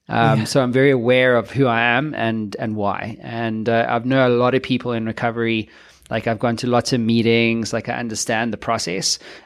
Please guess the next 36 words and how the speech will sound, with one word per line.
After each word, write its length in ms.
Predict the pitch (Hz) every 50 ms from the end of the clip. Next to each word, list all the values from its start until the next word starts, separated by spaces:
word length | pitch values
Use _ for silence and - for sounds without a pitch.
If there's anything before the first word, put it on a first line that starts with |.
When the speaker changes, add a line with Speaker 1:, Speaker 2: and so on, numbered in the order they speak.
| _ _ -
Speaker 1:
Um, 200 | 120 120 117 120
and 120 | 120 127
I 20 |
Speaker 2:
Yeah. 40 | 131 135
Speaker 1:
also 200 | 135 - 160 143
understand 520 | 131 127 123 120 - - 139 131 123 113
how 180 | 107 123 120 113
rare 320 | 110 127 143 160 156 131
it 160 | 113 104 -
is 420 | 107 107 117 131 139 135 - - - - - - - _ _ _
for 480 | _ - 143 127 123 120 120 117 117 120
someone 760 | - - 143 135 135 127 127 123 123 120 117 117 120 - - _ _ -
to 300 | - - 131 123 120 113 123
rebuild 480 | 135 123 127 127 123 123 127 123 123 101
their 140 | 117 113 113
life 340 | 113 117 117 117 113 - 123
afterwards, 720 | - 117 117 113 - - 101 98 98 - - - - - _ _ - - - _ _
whether 200 | - 131 127 131 127
Speaker 2:
Yeah. 60 | 123
Speaker 1:
they, 400 | 123 120 120 120 117 117 113 - _ - 156
you 120 | 139 123
know, 160 | 117 110 107 107 _ _ _ _ -
whether 260 | 82 117 131 123 127
they 100 | 123 120
become 300 | 110 120 - - 127 117
religious 460 | 120 127 139 147 143 147 143 120 - -
or 60 | 117
not, 500 | 123 131 135 131 127 127 120 - - 120
or 40 | 110
whether 180 | 113 110 117
they 80 | 110 107
just 160 | 120 - -
have 160 | 123 107 107
a 40 | 104
good 180 | - 123 117 127
orderly 600 | 127 131 117 120 113 110 113 113 113 - -